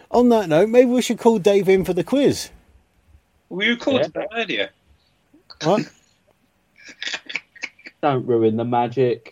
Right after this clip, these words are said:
Speaker 2: <laughs>
Speaker 3: D-, do you tell people how magic tricks are done as well?
Speaker 2: Says the guy, "Oh, have you got that puppet?"
Speaker 3: Yeah, but I di-, it wasn't, I didn't say what puppet, did I?
Speaker 2: Hmm.
Speaker 1: Could be any
Speaker 2: Well,
Speaker 1: puppet.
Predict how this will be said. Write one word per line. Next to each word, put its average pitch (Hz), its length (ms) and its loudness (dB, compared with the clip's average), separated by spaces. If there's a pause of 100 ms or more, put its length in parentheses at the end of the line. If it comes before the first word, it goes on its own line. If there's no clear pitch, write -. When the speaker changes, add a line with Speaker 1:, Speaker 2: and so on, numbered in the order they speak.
(100)
Speaker 2:
<laughs> - 120 -6
Speaker 3:
D-, - 680 -8
do 160 160 -6
you - 20 0
tell 170 240 0
people 151 280 -2
how 147 120 2
magic 147 400 -4
tricks - 260 -6
are 110 60 0
done 107 200 -4
as 110 140 -4
well? 113 360 0 (420)
Speaker 2:
Says - 280 0
the 254 80 -12
guy, 220 360 -2
"Oh, 202 100 -6
have 196 140 -4
you 208 80 -10
got 214 140 -8
that 208 200 -8
puppet?" 135 540 -8 (840)
Speaker 3:
Yeah, 240 220 -6
but 202 120 0
I 196 60 0
di-, 208 80 2 (100)
it 190 80 2
wasn't, 220 260 -2
I 170 40 -8
didn't 220 240 -8
say - 300 -6
what 180 380 -8
puppet, 147 480 -4
did 180 140 2
I? 131 280 -6 (640)
Speaker 2:
Hmm. 151 400 -12 (140)
Speaker 1:
Could 101 200 -14
be 104 120 -10
any 120 140 -4
Speaker 2:
Well, 185 140 0
Speaker 1:
puppet. - 140 2